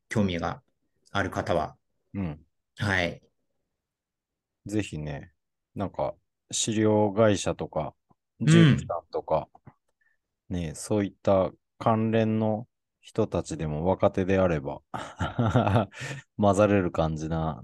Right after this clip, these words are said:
Speaker 2: んで。
Speaker 1: ウェルカムですね。
Speaker 2: ウェルカムですね、これはね。
Speaker 1: はい。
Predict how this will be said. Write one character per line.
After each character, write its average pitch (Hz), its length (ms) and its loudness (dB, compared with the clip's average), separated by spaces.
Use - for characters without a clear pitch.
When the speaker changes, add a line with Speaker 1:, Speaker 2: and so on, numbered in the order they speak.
Speaker 2:
ん 76 120 -8
で。 73 260 -4
Speaker 1:
ウ 117 80 4
ェ 135 80 6
ル 123 100 4
カ 104 120 0
ム 95 100 -2
で 87 100 -4
す - 180 -8
ね。 90 280 -6
Speaker 2:
ウ 107 40 -2
ェ 104 60 0
ル 80 120 -4
カ 78 140 -2
ム 73 120 -8
で 71 120 -12
す - 120 -12
ね、 76 160 -8
こ - 140 -10
れ 135 80 -8
は 143 160 -10
ね。 - 320 -12
Speaker 1:
は 95 260 -2
い。 85 160 -8